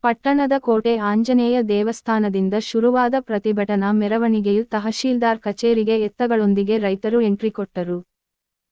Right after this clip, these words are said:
ತಹಶೀಲ್ದಾರ್ ಕಚೇರಿ ಅಂಗಳದಲ್ಲಿ ಬಾರುಕೋಲು ಬೀಸಿದರು. ತಹಶೀಲ್ದಾರ್ ಕಚೇರಿ ಗೇಟ್ ಬಂದ್ ಮಾಡಿ ಆಕ್ರೋಶ ವ್ಯಕ್ತಪಡಿಸಿದರು. ತಾರತಮ್ಯ ಮಾಡದೆ ಎಲ್ಲ ರೈತರಿಗೆ ಬೆಳೆ ಪರಿಹಾರ ನೀಡುವಂತೆ ಆಗ್ರಹಿಸಿದರು.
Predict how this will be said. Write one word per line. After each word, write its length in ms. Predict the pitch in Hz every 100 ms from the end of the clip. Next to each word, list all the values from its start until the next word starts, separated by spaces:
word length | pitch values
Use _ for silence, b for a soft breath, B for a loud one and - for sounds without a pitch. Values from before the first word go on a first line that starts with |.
| -
ತಹಶೀಲ್ದಾರ್ 760 | 233 247 - 294 277 269 269
ಕಚೇರಿ 480 | 226 214 240 240 240
ಅಂಗಳದಲ್ಲಿ 680 | 220 214 226 220 208 196 233
ಬಾರುಕೋಲು 680 | 214 202 240 262 247 240
ಬೀಸಿದರು. 580 | 233 208 214 233 214 214
ತಹಶೀಲ್ದಾರ್ 720 | 220 202 214 - 247 226 220
ಕಚೇರಿ 480 | 220 202 - 214 226
ಗೇಟ್ 300 | 214 208 220
ಬಂದ್ 300 | 214 220 233
ಮಾಡಿ 280 | 208 190 214
ಆಕ್ರೋಶ 480 | 196 190 208 202 233
ವ್ಯಕ್ತಪಡಿಸಿದರು. 1040 | 214 202 - 220 202 190 - 185 175 180 180 _ _ _ _ _ _ -
ತಾರತಮ್ಯ 600 | 233 226 262 277 277 277
ಮಾಡದೆ 560 | 254 214 208 208 220 233
ಎಲ್ಲ 260 | 202 208 233
ರೈತರಿಗೆ 560 | 208 214 240 220 220
ಬೆಳೆ 280 | 233 202 220
ಪರಿಹಾರ 500 | 233 202 208 214 214 226
ನೀಡುವಂತೆ 580 | 214 208 208 196 196 214
ಆಗ್ರಹಿಸಿದರು. 920 | 196 190 208 208 208 196 180 180